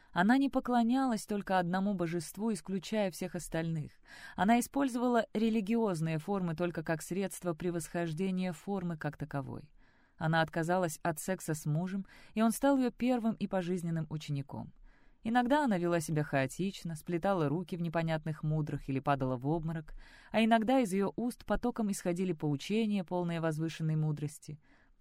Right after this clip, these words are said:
Она не была сторонницей каких-то определённых практик и приветствовала всех людей, независимо от касты и духовной традиции.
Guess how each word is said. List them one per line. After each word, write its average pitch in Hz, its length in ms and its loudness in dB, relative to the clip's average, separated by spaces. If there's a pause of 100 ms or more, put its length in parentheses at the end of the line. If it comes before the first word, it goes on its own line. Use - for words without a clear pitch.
(100)
Она 214 220 2
не 254 100 2
была 240 260 2
сторонницей 220 720 0
каких-то 190 460 -2
определённых 165 680 -2
практик 165 640 -2 (320)
и 233 100 0
приветствовала 247 680 2
всех 190 420 -2
людей, 170 300 0
независимо 170 560 0
от 147 100 -2
касты 190 460 -2
и - 20 2
духовной 147 460 0
традиции. 156 760 -4